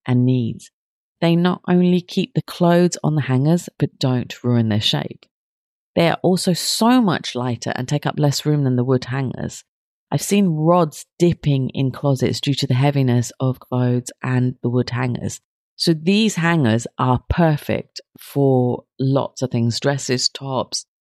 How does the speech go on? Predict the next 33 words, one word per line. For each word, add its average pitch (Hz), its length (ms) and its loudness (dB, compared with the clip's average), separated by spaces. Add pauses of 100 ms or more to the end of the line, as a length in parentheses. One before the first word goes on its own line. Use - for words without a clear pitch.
(140)
shirts, 139 800 0 (880)
you 165 120 0
know, 151 140 0
anything 180 400 2
light 139 540 0
and 139 420 0 (380)
that 135 180 0
doesn't 147 300 2
need 139 180 0
to - 60 -12
take 123 160 -2
up - 60 -12
a 113 40 0
lot - 120 -6
of - 40 -12
space. - 460 -8 (1000)
Unfortunately, 226 560 2
due 220 160 0
to 202 140 -2
the 175 120 0
influx 151 440 -2
of 143 60 -2
them, 143 260 0
there 143 120 4
are 139 40 2
times 156 420 0
when 147 120 0
there 139 100 2
will 139 40 2
be 139 160 0
cheaper 165 560 0
made 135 340 0
varieties 123 600 0